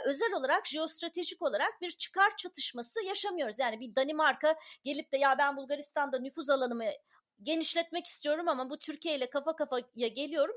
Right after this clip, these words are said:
demiyor. Şimdi mesela o ülkelerde, e, sosyal demokrasi,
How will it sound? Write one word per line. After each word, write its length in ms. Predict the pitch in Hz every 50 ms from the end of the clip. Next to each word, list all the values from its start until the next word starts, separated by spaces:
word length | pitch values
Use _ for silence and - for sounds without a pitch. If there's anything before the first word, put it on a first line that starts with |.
| 403 381
demiyor. 360 | 359 339 285 240 202 185 - - - -
Şimdi 160 | - 269 381
mesela 280 | - - 415 370 285
o 280 | 381 440 587 679 587 466
ülkelerde, 640 | - - 302 294 247 226 208 196 185 185 185 220 277 - - - - - - - - -
e, 380 | 254 269 269 269 262 262 254 254 -
sosyal 460 | - - - 269 247 - - 415 466 539 523 539
demokrasi, 760 | 339 339 311 339 349 - - 349 - - - - 392 427 403